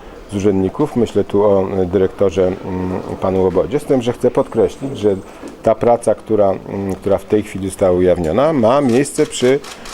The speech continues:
e, projekcie, który jest finansowany z Programu Operacyjnego Infrastruktura i Środowisko. Nie jest to regionalny program operacyjny, prawda? Ale, e,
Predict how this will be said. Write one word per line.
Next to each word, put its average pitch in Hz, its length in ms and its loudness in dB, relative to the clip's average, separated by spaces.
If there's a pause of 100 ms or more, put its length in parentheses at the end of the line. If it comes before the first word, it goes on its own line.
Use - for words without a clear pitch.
e, 110 100 2
projekcie, 113 460 4
który 131 180 2
jest 123 120 0
finansowany 120 560 0
z - 60 -10
Programu 113 300 2
Operacyjnego 113 600 2
Infrastruktura 120 520 0
i 135 40 2
Środowisko. 151 580 2
Nie 107 140 2
jest 131 180 0
to 117 60 4
regionalny 104 500 2
program 92 420 -2
operacyjny, 87 560 -4 (120)
prawda? 95 200 -8 (480)
Ale, 135 320 6
e, 151 60 0